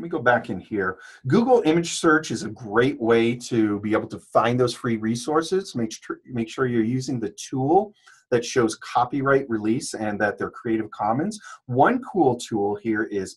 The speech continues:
Pixabay. This is specifically all free, high quality images that are, if you look right here, no copyrights. They're Creative Commons public domain.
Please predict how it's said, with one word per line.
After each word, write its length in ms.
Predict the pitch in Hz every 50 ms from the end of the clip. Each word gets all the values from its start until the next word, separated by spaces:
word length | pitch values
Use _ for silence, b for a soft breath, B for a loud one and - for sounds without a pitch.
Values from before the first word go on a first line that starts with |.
| _ -
Pixabay. 480 | - - - 190 170 190 190 220 269 269 - _ _ _ _ B B B B B B B B B B
This 260 | 117 127 180 208 202
is 160 | 254 233 240 -
specifically 760 | - - 170 170 - - 208 214 208 185 170 - 139 127 - -
all 260 | - 123 139 147 151 151
free, 540 | - - 135 131 131 143 165 185 208 - _ _ _ _ _
high 180 | - 123 123
quality 480 | 123 - - 147 139 143 151 156 165 180 - -
images 560 | 151 143 139 135 123 120 113 110 110 110 110 -
that 240 | 117 110 113 - - -
are, 360 | 101 101 120 113 - 127 139
if 180 | - - - -
you 100 | 104 95
look 200 | 104 110 110 -
right 200 | 139 135 147 143
here, 460 | - - 143 123 110 110 - 143 135 b b b b b b
no 300 | - 120 120 127 139 -
copyrights. 800 | - - - 151 143 131 - 123 107 104 104 107 113 - - - - - 117
They're 220 | 113 117 107 107 107
Creative 440 | - - 127 120 123 127 143 143
Commons 460 | - - - 127 123 120 120 120 123 120
public 320 | - - 113 123 143 139
domain. 500 | - - 170 151 123 107 101 98 107 117